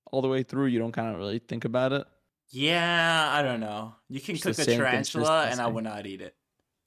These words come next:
Speaker 1: I w-, I wouldn't mind a tarantula. I feel like they're clean as
Speaker 2: I just
Speaker 1: well.
Speaker 2: don't like spiders. I can't.
Speaker 1: Oh, really? Yeah, I would. I, I, I feel like a tarantula over a cockroach any day of the week.
Speaker 2: Yeah,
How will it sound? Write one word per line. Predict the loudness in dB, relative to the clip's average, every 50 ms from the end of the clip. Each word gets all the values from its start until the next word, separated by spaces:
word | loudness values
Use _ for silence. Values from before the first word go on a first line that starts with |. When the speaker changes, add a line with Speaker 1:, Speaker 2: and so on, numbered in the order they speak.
| _ _ _ _ _ _ _ _ _ _ _ -14
Speaker 1:
I | -4
w-, | 0 2 2 4 6
I | 6 6 8
wouldn't | 6 6 4 2
mind | 2 4 4 4 4
a | 2
tarantula. | 0 -2 -4 -2 0 0 2 2
I | 2
feel | 0 0 0
like | 0 2
they're | 2 0 -2
clean | -2 -6 -6 -4 -2 0 0 0 0 -2 0
as | 0 0
Speaker 2:
I | 2 2
just | 2 2
Speaker 1:
well. | 0 0
Speaker 2:
don't | 0 -2 -2 -4
like | -8 -10
spiders. | -12 -12 -10 -10 -10 -10 -10 -12 -12 -14 -14 -14
I | -14 -14
can't. | -14 -14 -16 -14 -16 -16 -18 _ _ _ -2
Speaker 1:
Oh, | 2 4 6 6 6 4 4
really? | 2 2 2 0 -2 -6 -12 -20 -20 _ 0
Yeah, | 4 4 6 6
I | 6 4
would. | 2 0 -2 -8 -10 -12
I, | -12 -12 -12 -14 _ -16 -6
I, | -2 0 0 0 2 0
I | 2
feel | 4 6 6
like | 6 6 4 4 2
a | 0
tarantula | 0 2 2 2 2 2 2 2 2 2
over | 2 2 2 2 0 -2
a | -4
cockroach | -4 -4 -4 -4 -4 -4 -4 -4 -4 -4 -6
any | -8 -8 -8 -6
day | -6 -6
of | -8 -8
the | -10 -12
week. | -12 -14 -16 -18 -20 -20 _ _ _ _ _ _ _ _ _
Speaker 2:
Yeah, | -4 0 2 4 4 4 4 2 0